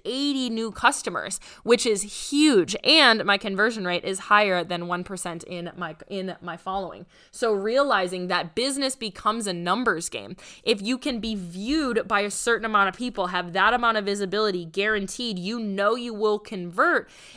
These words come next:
with proper marketing a percentage of those. It's just like, okay, I get in front of these amount of people. It is math. It is there is a formula to it.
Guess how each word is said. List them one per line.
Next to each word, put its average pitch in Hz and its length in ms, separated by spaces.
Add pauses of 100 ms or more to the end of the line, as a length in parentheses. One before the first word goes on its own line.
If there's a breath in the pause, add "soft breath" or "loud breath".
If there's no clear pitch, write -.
(100)
with 214 440
proper 226 400
marketing 185 600 (100)
a 208 120
percentage 180 580
of 190 260
those. 131 260 (320 loud breath)
It's 196 260
just 233 260
like, 202 200
okay, 220 180
I 190 120
get 208 260
in 240 80
front 220 200
of 208 100
these 214 200
amount 208 220
of 190 60
people. 247 300
It 220 160
is 254 160
math. 196 520
It 202 100
is 214 100 (240)
there 202 240
is 220 260
a 196 60
formula 233 540
to 277 200
it. 311 200